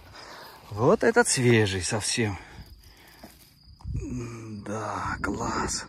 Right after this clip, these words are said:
Супер парень. Не смог дойти до корзины. Она где-то там, вот несу эти грибы.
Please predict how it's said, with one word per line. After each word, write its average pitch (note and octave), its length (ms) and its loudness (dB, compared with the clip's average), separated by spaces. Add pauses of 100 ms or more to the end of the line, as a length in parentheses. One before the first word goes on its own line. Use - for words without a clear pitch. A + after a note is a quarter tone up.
(1160)
Супер A2 560 -4
парень. G2+ 380 -8 (4000)
Не C#3 180 4
смог D3+ 320 8
дойти B2+ 280 6
до A#2+ 140 6
корзины. C3 540 6 (600)
Она C3 200 8
где-то B2+ 320 10
там, C#3+ 220 12
вот A2+ 140 4
несу B2 300 4
эти B2 180 4
грибы. D3 580 8